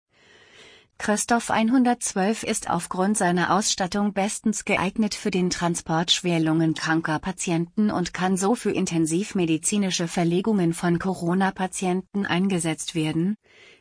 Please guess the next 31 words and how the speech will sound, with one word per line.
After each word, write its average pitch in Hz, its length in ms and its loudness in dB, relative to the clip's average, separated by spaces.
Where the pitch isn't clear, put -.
die 190 120 -2
auch 180 220 0
während 202 380 -2
der 214 100 2
Verlegung 180 640 2
beatmet 180 580 0
werden 160 300 0
müssen. 160 460 0
Christoph 220 460 0
fünf 240 320 0
ist - 180 -4
einer 208 320 2
der 190 180 -2
ersten 196 520 -2
Hubschrauber 196 560 0
der 185 160 0
Republik. 175 680 0
Der 185 160 4
Rettungshubschrauber 185 1000 0
Christoph 220 500 -2
fünf, - 540 -2
der 190 180 4
an 180 100 0
der 175 140 -2
B 175 200 0
G 170 200 0
Klinik 202 500 0
in 208 100 2
Ludwigshafen 196 920 0
stationiert 175 720 0
ist, - 340 -6